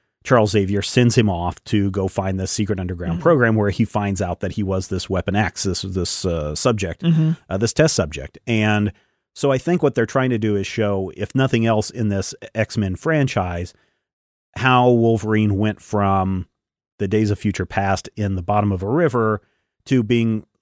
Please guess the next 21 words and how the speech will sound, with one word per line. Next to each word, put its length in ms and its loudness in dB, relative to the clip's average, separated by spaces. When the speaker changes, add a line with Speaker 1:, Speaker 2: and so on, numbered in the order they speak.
Speaker 1:
let 280 -2
loose 380 2
upon 340 -2
the 80 0
world, 680 2
so 180 -6
that 120 -2
if 120 -6
you 120 -4
were 220 2
watching 420 0
this 200 -4
in 180 -4
a 180 -2
chronological 720 2
order 240 0
instead 220 -4
of 100 -2
movie 240 0
release 380 0
order, 400 2